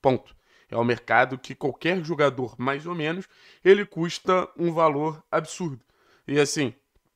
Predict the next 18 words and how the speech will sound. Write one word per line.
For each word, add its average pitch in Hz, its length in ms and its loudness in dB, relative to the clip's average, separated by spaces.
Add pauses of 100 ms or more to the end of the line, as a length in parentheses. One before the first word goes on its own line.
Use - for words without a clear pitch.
(400)
a, 113 480 -2
a - 20 -2
sensação 135 480 -4
que 139 120 -6
eu 131 80 -2
tenho 135 220 0
é - 20 -2
que - 100 -12
o 143 60 0
Atlético, 135 480 -2
ele 139 120 -6
não 139 240 -2
se 196 200 -8
deixa 160 360 -4
levar 135 480 0 (640)
por 180 160 4
esse 165 220 2
mercado. 170 440 0